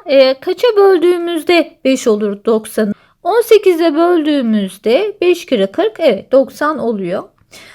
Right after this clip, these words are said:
O zaman arkadaşlar fen bilimlerinin derecesi yüz yirmi altı derece.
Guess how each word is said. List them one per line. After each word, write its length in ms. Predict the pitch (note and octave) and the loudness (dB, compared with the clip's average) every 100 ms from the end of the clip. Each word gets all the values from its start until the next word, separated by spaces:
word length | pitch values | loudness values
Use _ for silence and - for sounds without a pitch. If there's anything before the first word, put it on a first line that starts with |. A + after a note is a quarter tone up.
| - | -6
O 100 | E4 | 0
zaman 260 | G4 A#4 A4+ | 2 2 2
arkadaşlar 880 | G4+ G4+ G#4 G4+ F4 - C#4+ D4+ | 0 0 0 0 0 0 -2 0
fen 240 | F#4+ G4 G4+ | -4 -4 -2
bilimlerinin 720 | F#4 E4+ E4 D4 C4+ A#3 A3+ | -2 -2 -2 -2 -2 -2 0
derecesi 520 | B3+ D4 D4+ D4+ G4+ | 0 -2 -4 -4 0
yüz 320 | F4+ E4+ C#4 | 2 2 2
yirmi 260 | D#4 D#4+ E4 | -2 0 2
altı 320 | D#4+ D#4+ D#4 | 2 2 0
derece. 520 | C4 F#3+ F3 - G#4 | 0 0 -4 -6 -10